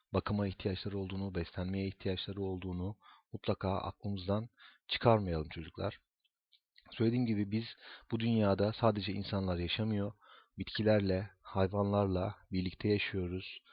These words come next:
Canlı varlıklar dediğimiz insanlar, hayvanlar ve bitkiler bu dünyayı ortak paylaşıyor çocuklar. Bu nedenle, e, bitkilere ve hayvanlara kesinlikle zarar vermiyoruz. Onlar doğanın bir parçası.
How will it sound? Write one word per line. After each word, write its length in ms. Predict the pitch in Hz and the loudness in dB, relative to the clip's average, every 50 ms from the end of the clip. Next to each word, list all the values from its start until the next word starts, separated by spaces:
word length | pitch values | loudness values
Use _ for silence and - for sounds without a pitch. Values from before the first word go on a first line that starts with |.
| - _ _ _ - | -20 _ _ _ -2
Canlı 320 | - 98 98 104 113 117 | 2 4 4 4 4 4
varlıklar 440 | 110 104 98 95 92 - - 95 92 | 4 6 4 4 2 2 0 2 2
dediğimiz 440 | 92 92 85 90 87 87 90 90 - - | 2 2 2 0 0 -2 -2 -4 -8 -10
insanlar, 840 | - 101 98 - - 98 95 95 92 90 90 - - - - - _ _ _ _ _ _ _ | -10 -10 -8 -4 -2 -2 0 0 2 0 0 0 -2 -10 -14 -16 _ _ _ _ _ _ _
hayvanlar 560 | _ - 90 90 92 95 92 92 92 92 92 90 | _ -2 -2 0 2 0 0 0 0 -2 -2 -2
ve 120 | 87 85 | -4 -4
bitkiler 480 | 90 - - - 92 90 95 113 - - - - - - - - - _ _ | -6 -8 -8 -2 0 0 0 0 -2 -6 -14 -20 -20 -20 -20 -20 -20 _ _
bu 60 | 113 | -2
dünyayı 420 | 110 110 113 107 101 98 101 110 123 | 0 2 2 4 4 4 2 2 2
ortak 420 | 120 117 95 - - 110 - _ | 0 0 0 0 0 -2 -2 _
paylaşıyor 440 | - 95 92 87 82 - - 92 82 | 0 2 2 2 0 -4 -6 -6 -8
çocuklar. 460 | - 85 80 - - 85 85 - - - _ _ - - - _ _ | -8 -8 -10 -10 -12 -14 -14 -14 -16 -20 _ _ -20 -20 -20 _ _
Bu 80 | 123 120 | 2 4
nedenle, 520 | 123 127 120 110 101 95 101 117 131 135 - _ _ _ _ _ _ - - | 4 6 6 6 4 4 2 0 -2 -4 -10 _ _ _ _ _ _ -12 -8
e, 320 | 98 95 95 90 90 92 | -4 -2 -2 -2 -2 -4
bitkilere 440 | 95 - - - - 104 104 113 117 | -6 -10 -6 0 2 4 4 4 2
ve 60 | 113 | 0
hayvanlara 560 | 90 92 92 98 95 98 95 92 92 92 104 - | 0 2 2 4 4 4 2 2 0 0 -2 -4
kesinlikle 680 | - - - - - - 101 95 - - 92 90 - - - - - _ _ _ | -6 -8 -10 -10 -6 -8 -8 -6 -4 -4 -4 -4 -6 -8 -14 -20 -20 _ _ _
zarar 340 | 101 98 95 95 92 90 85 | 4 6 6 6 6 4 2
vermiyoruz. 640 | 90 95 101 117 123 117 113 107 110 113 110 - - - - _ - | 2 0 2 2 2 0 0 0 -2 -4 -6 -8 -12 -16 -18 _ -6
Onlar 400 | 104 107 107 107 101 92 85 90 | -2 0 2 2 2 0 2 2
doğanın 340 | 92 98 98 101 98 90 | 4 4 4 4 2 0
bir 60 | 82 - | -4 -6
parçası. 720 | - - 95 98 - - - 104 - - 110 117 117 | 0 2 2 2 2 0 -4 -4 -4 -6 -6 -6 -6